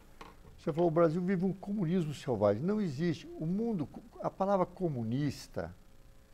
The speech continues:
ela vem da palavra bem comum. Ela exige que a, a sociedade seja muito evoluída em todos os sentidos da produção,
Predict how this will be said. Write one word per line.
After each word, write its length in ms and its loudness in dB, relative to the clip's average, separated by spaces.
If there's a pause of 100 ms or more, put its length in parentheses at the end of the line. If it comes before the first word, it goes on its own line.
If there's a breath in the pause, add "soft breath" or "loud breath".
(440 soft breath)
ela 160 6
vem 160 2
da 100 4
palavra 260 4
bem 380 2
comum. 460 -2 (960 soft breath)
Ela 200 8
exige 760 2
que 280 -2
a, 240 4
a 140 -2
sociedade 560 0
seja 240 0
muito 520 2
evoluída 560 2
em 120 0
todos 400 4
os 60 -12
sentidos 420 -2
da 100 0
produção, 580 -2